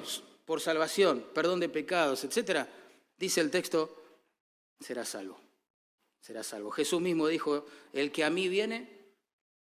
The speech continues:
yo no le echo fuera". Yo no le echo fuera. Para ir a Él hay que arrepentirse.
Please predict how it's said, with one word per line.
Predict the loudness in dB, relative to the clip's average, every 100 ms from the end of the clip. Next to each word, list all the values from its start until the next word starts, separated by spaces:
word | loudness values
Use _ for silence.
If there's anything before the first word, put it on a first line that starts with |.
| _
yo | -4 0
no | 2
le | 2
echo | 2 -2
fuera". | -6 -6 -6 -8 -18 _ _ _ _ _ _ _ -8
Yo | -2
no | 0
le | 0
echo | -2 -6
fuera. | -10 -10 -4
Para | 0
ir | 4 4
a | 4
Él |
hay | 4
que | 2
arrepentirse. | 0 0 -2 -2 -4 -6